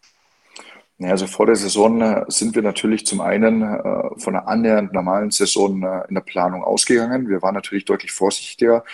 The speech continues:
hat die D L zwei ja in den Lizenzierungs-, äh, Unterlagen und, äh, Bedingungen ja auch vorgeschrieben, dass in Sachen Sponsoring, in Sachen Zuschauerkapazität, äh, allgemein mit einem Rückgang, äh, zu rechnen sein wird oder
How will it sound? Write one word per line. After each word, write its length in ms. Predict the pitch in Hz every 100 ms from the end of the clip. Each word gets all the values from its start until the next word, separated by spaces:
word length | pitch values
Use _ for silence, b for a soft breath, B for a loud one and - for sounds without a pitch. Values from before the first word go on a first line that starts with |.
| B
hat 180 | - -
die 80 | 98
D 160 | 95
L 140 | 95 92
zwei 300 | - 92 101
ja 140 | 104
in 140 | - 95
den 140 | 95
Lizenzierungs-, 800 | 95 87 - 104 107 110 - -
äh, 180 | 101 98
Unterlagen 640 | 107 110 110 104 107 104
und, 340 | - 95 92
äh, 80 | 95
Bedingungen 420 | - - 107 107
ja 80 | 95
auch 80 | 90
vorgeschrieben, 680 | - 107 110 - 107 110 110 B B -
dass 280 | - 98 -
in 100 | -
Sachen 220 | 98 92
Sponsoring, 600 | - - 113 107 101 104
in 140 | 104 95
Sachen 320 | 98 95 95
Zuschauerkapazität, 1120 | - - 107 - 104 101 - 104 - 104 104
äh, 160 | 104 98 B B _
allgemein 500 | 101 98 98 101 110
mit 140 | 95 101
einem 100 | 92
Rückgang, 440 | 110 - 104 98
äh, 160 | 90 -
zu 120 | 95
rechnen 300 | 107 - 98
sein 300 | 98 95 92
wird 280 | 104 127 -
oder 340 | 92 90 87